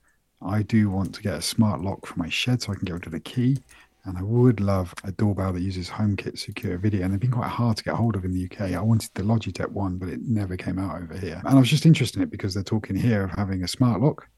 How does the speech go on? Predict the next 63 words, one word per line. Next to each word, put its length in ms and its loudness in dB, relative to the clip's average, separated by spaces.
tick, 200 -2
that's 140 -10
some 160 -6
guy 120 -6
I 20 -4
want, 280 0
and 120 -4
a 40 -4
video 260 4
doorbell, 640 -2
which 260 -12
looks 180 -4
a 20 -20
bit 120 -4
chunky, 380 4
but 220 -6
looks 260 -6
okay. 400 -8
And 100 -2
I 60 6
just 120 2
thought 80 2
it 0 -
was 100 4
interesting, 580 2
and 460 0
they're 100 -2
coming 240 2
in 60 2
twenty-three. 680 2
You 60 -16
could 160 -12
see 160 -10
the 60 -4
price 260 -2
points 320 -4
of 120 -4
it. 120 -6
Really, 320 4
I 80 -4
just 240 -8
want 80 0
the 160 0
Logitech 500 -2
one 140 -2
to 120 -8
ship, 260 -10
if 180 -12
I'm 60 -4
honest, 280 -6
in 60 -8
the 80 -2
U 100 -2
K, 200 -6
'cause 140 -8
I've 60 2
got 140 0
the 60 0
Logitech 480 0
Circle 320 0
camera, 340 0
which 180 -4
is 120 -10